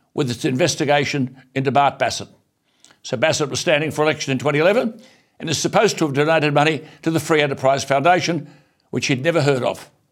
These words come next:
He never received money from the foundation. He never asked anyone to donate to the foundation. But the last time I looked,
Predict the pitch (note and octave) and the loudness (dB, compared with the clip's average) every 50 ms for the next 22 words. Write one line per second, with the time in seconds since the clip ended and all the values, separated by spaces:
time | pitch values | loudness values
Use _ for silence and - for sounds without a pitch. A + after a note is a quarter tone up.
0 | _ _ _ _ _ - - - - C#3 D3+ C#3+ E3 D#3 C3+ - - G3+ G3+ G#3+ | _ _ _ _ _ -20 -14 -6 -2 0 0 2 2 0 0 2 4 4 4 4
1 | G3 F3+ F#3+ G3+ G3+ F#3+ D3+ F#3+ F#3 E3 D3 F3+ G3 F#3+ G3 G3+ - - G#3 F#3+ | 2 2 2 2 2 0 0 0 -2 2 2 2 4 4 4 2 2 2 -2 -4
2 | F#3 - - - - - - D3+ D#3 E3+ D#3+ D#3 E3+ E3 C#3+ C#3+ C#3+ E3+ E3+ F3 | -4 -8 -14 -20 -18 -8 -2 0 2 2 4 4 4 4 4 2 0 -2 -2 0
3 | F3+ E3 C#3+ D3+ D3 D3 D3+ D#3 F3 G#3 G#3 - - F#3+ G3 - E3+ G#3 G3 F#3 | 0 2 0 2 2 2 2 2 2 0 0 0 0 0 0 2 2 2 4 4
4 | G3+ G#3 F3+ - F3+ E3 E3 - - - - _ _ _ _ _ - - A2+ C#3+ | 4 2 2 0 -4 -6 -8 -12 -20 -20 -20 _ _ _ _ _ -8 -4 0 2
5 | D3+ D#3 D#3 D3 - E3+ D3+ D3+ D3+ D#3 G#3 A3+ A3 - - - | 4 4 4 2 2 0 2 4 4 4 4 4 2 -2 -16 -18